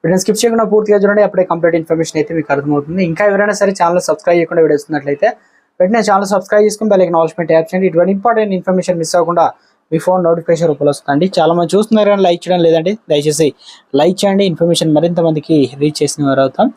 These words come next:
ఇక లేట్ చేయకుండా వేరేలాగా వచ్చినట్లయితే, ప్రజల తీర్పుకు వ్యతిరేకంగా తమ పార్టీ వీడి కాంగ్రెస్లో చేరుతున్న ఎమ్మెల్యేల అనర్హత విషయంలో సుప్రీంకోర్టును ఆశ్రయించాలని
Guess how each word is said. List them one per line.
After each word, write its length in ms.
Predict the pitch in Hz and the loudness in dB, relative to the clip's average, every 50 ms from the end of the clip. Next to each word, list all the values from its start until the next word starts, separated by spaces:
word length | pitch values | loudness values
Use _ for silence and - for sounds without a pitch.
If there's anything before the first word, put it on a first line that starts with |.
| _ _ | _ _
ఇక 160 | _ - 160 170 | _ -2 0 2
లేట్ 160 | 208 214 - - | 2 2 0 0
చేయకుండా 260 | 214 202 208 208 190 | 0 0 2 2 2
వేరేలాగా 280 | 180 175 165 165 156 151 | 2 2 2 0 0 -2
వచ్చినట్లయితే, 460 | 143 - 156 147 147 147 143 143 - 226 - _ _ _ _ _ _ _ _ - - - - | -4 -6 -8 -6 -2 -2 -2 0 -2 -4 -4 _ _ _ _ _ _ _ _ -20 -10 -4 -2
ప్రజల 280 | 170 175 160 190 214 226 220 196 | 0 0 2 2 2 2 2 2
తీర్పుకు 380 | 208 214 220 202 196 - - 226 220 185 | 2 0 0 0 -2 -2 0 0 2 2
వ్యతిరేకంగా 640 | 180 180 - 196 202 196 190 190 196 196 196 185 165 156 175 196 190 175 | 0 0 2 2 2 2 2 2 0 2 2 2 2 2 0 -2 -2 -2
తమ 160 | 165 180 180 175 - | -2 -2 -2 -2 0
పార్టీ 320 | 165 170 185 180 - 220 208 180 | 0 0 0 0 -2 -2 0 2
వీడి 200 | 185 185 185 180 175 - | 2 2 2 2 0 2
కాంగ్రెస్లో 480 | 165 160 170 185 190 190 190 - 196 190 180 - | 0 2 2 0 0 -2 -2 0 0 0 0 2
చేరుతున్న 420 | 170 165 165 160 - 180 170 175 170 170 156 135 147 - - - | 0 0 0 0 -2 -4 -2 0 2 4 2 2 0 -2 -6 -10
ఎమ్మెల్యేల 600 | 147 156 165 175 185 185 185 170 156 135 135 143 147 135 - - _ _ - | -6 -2 0 2 4 4 4 4 2 0 -2 -6 -6 -6 -8 -10 _ _ -6
అనర్హత 340 | 143 170 190 190 196 190 202 190 175 | -2 -2 0 0 0 0 0 -2 -2
విషయంలో 380 | 165 - - 170 165 170 180 165 156 170 175 | -2 -4 -6 -4 -2 2 2 4 4 2 0
సుప్రీంకోర్టును 600 | - - 147 - 170 160 156 - 147 147 170 160 147 | -2 -8 -8 -6 -4 -2 0 0 -2 0 0 0 2
ఆశ్రయించాలని 680 | 143 139 - - 147 151 147 - 151 147 147 151 160 | 0 0 -2 -2 -4 -4 0 2 2 2 2 2 0